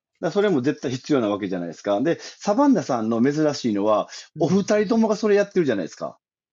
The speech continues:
Speaker 2: まあ、俺は全然できてないねんけど、ほんまに。
Speaker 1: いやいやいや、八木さんもね、めっちゃやってはったし、珍しいレアケースやと思うんですけど、結構どっちかがどっちかになること多いじゃないですか。ネタ書く側とお-、
Speaker 2: はいはいはいはい。
Speaker 1: お付き合い側で。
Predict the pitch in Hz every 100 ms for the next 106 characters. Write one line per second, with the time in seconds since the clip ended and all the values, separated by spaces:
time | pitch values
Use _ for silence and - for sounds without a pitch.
0 | _ 139 226 330 277 285 269 240 220 240
1 | 175 113 98 95 95 104 101 226 214 190
2 | 160 160 220 262 247 240 185 127 131 120
3 | 123 131 135 - 131 127 110 - 101 95
4 | 87 76 _ _ _ _ - 160 156 160
5 | - 127 170 156 165 127 104 98 104 98
6 | - 87 95 95 269 269 160 110 98 127
7 | 156 - - 180 131 117 - - 131 104
8 | 123 120 107 123 95 85 - 87 101 107
9 | 107 98 95 92 90 90 95 90 131 113
10 | 107 101 117 95 98 113 104 98 95 95
11 | 95